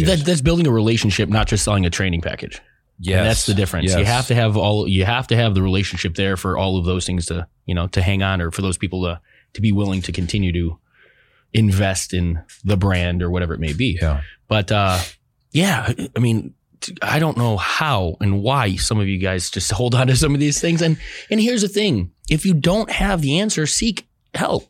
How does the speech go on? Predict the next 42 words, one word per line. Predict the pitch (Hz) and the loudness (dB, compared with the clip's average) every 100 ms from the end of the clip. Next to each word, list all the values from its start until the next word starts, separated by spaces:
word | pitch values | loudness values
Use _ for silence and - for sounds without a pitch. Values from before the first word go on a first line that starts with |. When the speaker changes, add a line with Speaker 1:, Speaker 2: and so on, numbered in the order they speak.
| _ | _
Speaker 2:
Seek, | - 101 85 - | -4 -4 -4 -10
seek, | - 98 - | -4 -2 -4
Speaker 1:
Seek | - | -6
Speaker 2:
seek | - 123 143 | -2 0 2
the | |
Speaker 1:
help. | 104 | 2
Speaker 2:
answers. | 85 76 80 76 - | 2 0 -2 -2 0
Speaker 1:
Guys, | 196 143 | 2 2
we | 135 | 2
have | 156 | 2
a | 117 | 0
free | - - 175 170 - - - - | -2 0 2 2 -2 -6 -6 -2
mar-, | 131 135 - | 0 2 0
a | |
business | 110 135 135 | 2 2 2
talk | 131 131 | 0 -2
group | 123 131 | -2 -2
on | 120 | -2
Facebook. | 117 110 - 117 - _ _ - | 0 -2 0 -4 -4 _ _ -6
Ask | 175 - | -4 -4
the | |
question | - 131 - 87 | -2 -4 -2 -4
there. | - - _ _ _ _ _ _ - | -4 -14 _ _ _ _ _ _ -4
Get | 185 | -2
somebody | 190 165 190 117 95 | 0 0 2 2 2
to, | 92 87 - | 2 0 0
you | |
know, | 98 95 | 0 2
respond. | 101 95 98 80 92 | 0 0 -2 -4 -2
Pick | - - | 0 0
up | 208 | 0
a, | 180 | -4
pick | - 202 | -6 -6
a | 202 | -4
phone, | 202 185 | -2 -2
jump | 185 | -2
on | 185 | -2
a | |
call | 180 175 | 0 -2
with | - | -2
us. | 135 - - | -4 -4 -2
Like, | 123 | -4